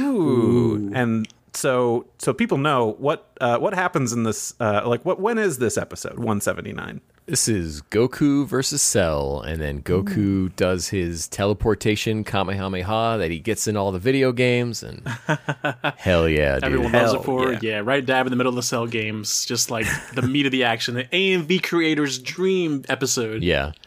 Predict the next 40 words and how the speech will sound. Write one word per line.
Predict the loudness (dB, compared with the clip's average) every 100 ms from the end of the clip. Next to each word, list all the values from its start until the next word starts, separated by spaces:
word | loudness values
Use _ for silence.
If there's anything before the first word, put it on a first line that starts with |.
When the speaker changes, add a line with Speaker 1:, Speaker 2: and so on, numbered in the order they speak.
| -20 -18 -4
Speaker 3:
Yeah, | 2 2
Doug, | 4 4
Speaker 2:
Mm. | 4
Speaker 3:
as | 2 2
I |
was, | 0 -4 -4
I | -2
was | -2 -2
rewatching | 0 2 0 0 0 2
the |
episode | 0 2 -2 -2
Speaker 1:
<laughs> |
Speaker 3:
today, | 0 0 2 0
and | 0
I |
was | 0 0
thinking, | -2 0
like, | 0 0 -2 -4
"I |
gotta | -2 -2
ask | -2 -2
Doug, | 0 0 -2
like, | -2 -2 -8 -20 -20 -20
how | -6 -2 0
bad | 0 0 0 0 0
do | -2
A | 0 0
M | 0
V | -2 -2 -2 -4 -2
artists, | 0 0 0 0 0 0 0
like, | 0 -2 -10 -4
pull | 0 2
Speaker 1:
It's, | 2 2
Speaker 3:
from | 2
this | 0 0
episode?" | 0 0 0
Speaker 1:
it | 2 4
is | 4 2 0
every | 0 2 0 -2
fight, | -2 0 0 -2 -6